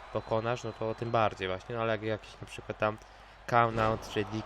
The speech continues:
Q, czy coś takiego, no nie wiem, to wtedy już na pewno nie. Seria uderzeń. Nie trafia tym dropkickiem teraz.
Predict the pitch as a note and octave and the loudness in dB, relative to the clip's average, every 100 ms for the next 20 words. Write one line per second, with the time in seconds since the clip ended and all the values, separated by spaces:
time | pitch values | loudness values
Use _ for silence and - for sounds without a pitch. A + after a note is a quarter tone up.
0 | - A#2 A2+ A2 - - A2 - - A#2 | -4 0 2 0 -4 -8 -8 -8 -2 2
1 | A2+ G#2 G#2+ - - - - - - A2+ | 2 2 -2 -4 -16 -18 -18 -16 -2 2
2 | G#2 F#2+ A2 G2+ - G#2 G2+ G2+ G2+ G2 | 2 2 0 0 2 4 2 0 -2 0
3 | G2 G#2 A2+ A#2 - - - - - - | 2 4 2 0 -12 -14 -14 -14 -14 -14
4 | - - - - - - - - - - | -14 -14 -14 -14 -14 -14 -14 -14 -14 -14
5 | - - - - A2 G#2+ G#2 G#2 A2 G#2+ | -14 -14 -14 -8 -6 -4 -4 -4 -2 0
6 | A2+ A#2+ C3+ - - - - - - - | 0 0 -2 -10 -14 -16 -16 -16 -16 -12
7 | - A2+ G#2 A2 G#2+ G#2 G#2+ G2+ G2+ - | -8 -6 0 0 0 -4 -8 -6 -6 -4
8 | A2+ - G#2 G#2+ G#2+ B2 B2+ | -6 -4 -2 0 4 4 4